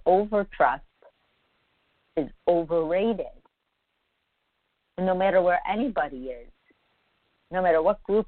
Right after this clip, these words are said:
they're in, no matter why they're there, there needs to be a lot more transparency. We live in a time of cameras, proof. People who say they didn't do something are,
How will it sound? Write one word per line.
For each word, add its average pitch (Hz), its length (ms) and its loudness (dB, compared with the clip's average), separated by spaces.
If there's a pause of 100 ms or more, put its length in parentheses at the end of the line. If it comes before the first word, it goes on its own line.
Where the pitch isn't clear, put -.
they're 180 280 2
in, 143 240 -8
no 160 120 -6
matter 165 260 2
why 180 300 2
they're 196 300 -6
there, 151 460 -6 (1000)
there 175 120 -4
needs 175 220 -6 (140)
to 190 60 -2
be 156 160 0
a 143 80 0
lot 139 220 2
more 139 200 -6
transparency. - 1000 -12 (1120)
We 214 260 6
live 196 460 0 (100)
in 220 120 0
a 214 140 -2 (120)
time 131 460 -2 (680)
of 160 180 -2 (160)
cameras, 170 520 -4 (1600)
proof. 202 280 0 (1400)
People 196 300 0
who 196 240 -2
say 202 160 4
they 190 160 0
didn't 190 360 -2
do 190 240 -4
something 240 380 -2
are, 214 180 -2